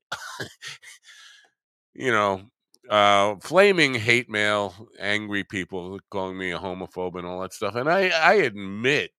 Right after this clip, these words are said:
uh, and openly that the idea of a, a gay friend, a male friend telling me I'm,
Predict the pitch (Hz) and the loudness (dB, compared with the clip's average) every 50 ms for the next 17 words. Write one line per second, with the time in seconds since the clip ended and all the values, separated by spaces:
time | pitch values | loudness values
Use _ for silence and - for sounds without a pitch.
0 | _ _ _ _ _ _ _ _ _ _ _ _ _ _ _ _ _ _ 104 104 | _ _ _ _ _ _ _ _ _ _ _ _ _ _ _ _ _ _ -4 -2
1 | 101 98 98 95 98 98 98 92 - 85 113 113 107 107 107 107 101 95 92 _ | 0 0 0 0 0 -2 -4 -6 -8 -8 -8 -8 -8 -8 -14 -18 -20 -20 -20 _
2 | _ - 107 120 151 147 - 98 87 82 80 90 101 85 90 92 98 120 160 170 | _ -2 0 0 0 0 -2 -6 -6 -6 -10 -12 -10 -6 -4 0 0 0 0 -2
3 | - _ _ _ _ _ _ _ _ - - _ _ _ _ _ _ _ _ _ | -6 _ _ _ _ _ _ _ _ -20 -20 _ _ _ _ _ _ _ _ _
4 | _ _ _ _ _ _ _ _ _ _ _ _ _ _ _ _ _ _ _ _ | _ _ _ _ _ _ _ _ _ _ _ _ _ _ _ _ _ _ _ _
5 | _ _ _ _ _ _ _ 107 98 _ 123 120 120 127 143 143 113 135 139 131 | _ _ _ _ _ _ _ -20 _ _ 0 4 4 4 4 2 0 0 2 2
6 | 123 120 113 101 107 110 107 95 - 107 101 80 98 98 110 120 113 - - 98 | 4 2 0 0 0 -4 -4 -2 -4 -4 -4 -2 -2 -2 -2 -4 -6 -8 -6 -4
7 | 92 90 98 101 92 98 98 92 90 92 98 - - 92 85 95 95 - 90 90 | -2 -2 -4 -6 -10 -10 -8 -6 -6 -6 -8 -8 -8 -8 -8 -8 -8 -8 -8 -8
8 | 90 92 98 98 95 92 90 - 95 92 92 92 90 90 - | -8 -6 -6 -6 -6 -6 -8 -8 -6 -6 -4 -6 -6 -10 -14